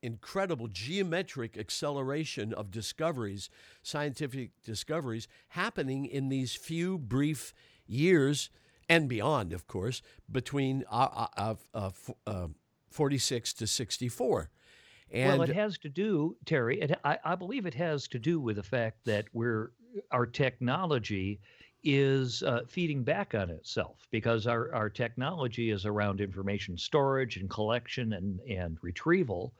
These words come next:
Speaker 2: and that just, uh, accelerates the pace at which we can make new discoveries.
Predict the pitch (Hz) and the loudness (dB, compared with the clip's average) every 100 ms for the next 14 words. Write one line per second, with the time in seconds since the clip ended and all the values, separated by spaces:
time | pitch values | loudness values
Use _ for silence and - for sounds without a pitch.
0 | - - - - 123 110 110 110 160 175 | -20 -20 -18 -2 2 4 4 4 4 2
1 | 143 135 117 - 120 110 113 110 - - | 2 2 0 -2 2 2 2 -2 -4 0
2 | 147 151 117 110 - - 107 120 131 151 | 2 2 2 -2 -4 -6 -2 0 0 -2
3 | 139 135 147 151 160 156 202 - 90 82 | -2 -2 -2 -2 0 0 -2 -2 -2 -2
4 | - - - - - - - | -6 -8 -10 -16 -16 -20 -20